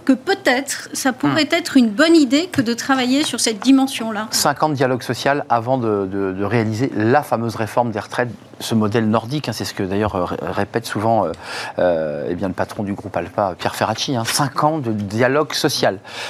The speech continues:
Speaker 2: Merci à vous trois de nous avoir éclairés. Le débat a lieu dans l'hémicycle et puis il se prolonge dans la rue. Ce sera samedi pour un nouveau round de manifestations partout en France.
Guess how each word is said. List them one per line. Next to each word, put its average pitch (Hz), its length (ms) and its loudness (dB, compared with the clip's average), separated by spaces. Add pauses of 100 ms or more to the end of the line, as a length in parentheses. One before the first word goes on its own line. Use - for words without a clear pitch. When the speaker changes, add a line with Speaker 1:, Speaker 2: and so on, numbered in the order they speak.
(100)
Speaker 2:
Merci 143 340 2
à 160 40 4
vous 147 120 -2
trois 143 220 -2
de 131 100 -2
nous 120 80 -2
avoir 123 220 4
éclairés. 127 340 0
Le 139 80 0
débat 135 480 2
a 104 100 4
lieu 123 340 2
dans 143 260 2
l'hémicycle 127 520 0
et - 40 2
puis - 120 -6
il 113 40 2
se - 80 -4
prolonge 123 380 0
dans 110 120 2
la 104 120 2
rue. 110 300 -4
Ce - 140 -10
sera - 240 -4
samedi 98 360 -4
pour 92 220 -4
un 90 60 2
nouveau 107 320 0
round 110 300 0
de 92 200 -4 (380)
manifestations 139 880 0
partout 139 440 -4
en 120 60 0
France. - 320 0